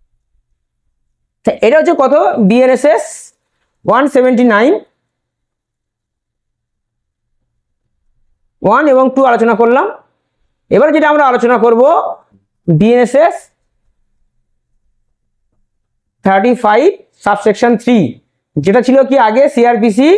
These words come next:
ফর্টি ওয়ান এর নোটিশ। ঠিক আছে, হচ্ছে যদি কোনো কগনিজেবল অফেন্স হয়, অর্থাৎ গুরুতর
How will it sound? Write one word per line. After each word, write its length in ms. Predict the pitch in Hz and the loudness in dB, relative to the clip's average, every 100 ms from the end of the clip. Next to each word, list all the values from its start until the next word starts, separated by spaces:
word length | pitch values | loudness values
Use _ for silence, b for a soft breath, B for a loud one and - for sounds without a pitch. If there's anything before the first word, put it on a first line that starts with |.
| - - _ _ _ _ | -2 -12 _ _ _ _
ফর্টি 320 | 196 196 240 220 | -4 -2 0 2
ওয়ান 240 | 196 220 349 427 - _ _ 165 | 2 0 -2 -6 -16 _ _ 0
এর 100 | 170 131 | 2 0
নোটিশ। 280 | 107 113 - - - _ _ _ _ _ _ _ _ _ | -2 -6 -14 -20 -20 _ _ _ _ _ _ _ _ _
ঠিক 100 | 196 381 | -4 -2
আছে, 160 | - - - _ _ _ - | -2 -4 -6 _ _ _ -8
হচ্ছে 180 | 208 302 147 196 | -2 0 0 2
যদি 280 | 240 247 339 - | 2 2 0 0
কোনো 180 | 302 320 330 320 - | 0 2 0 -2 -2
কগনিজেবল 640 | 220 226 254 269 277 294 294 214 | -2 0 0 2 2 2 0 0
অফেন্স 260 | 208 214 185 131 | 0 -2 -2 -4
হয়, 180 | 85 - _ _ _ _ | -4 -8 _ _ _ _
অর্থাৎ 280 | - 320 320 - _ - - 311 240 | -6 -2 -2 -4 _ -12 -6 0 0
গুরুতর 340 | 269 240 269 | 2 0 0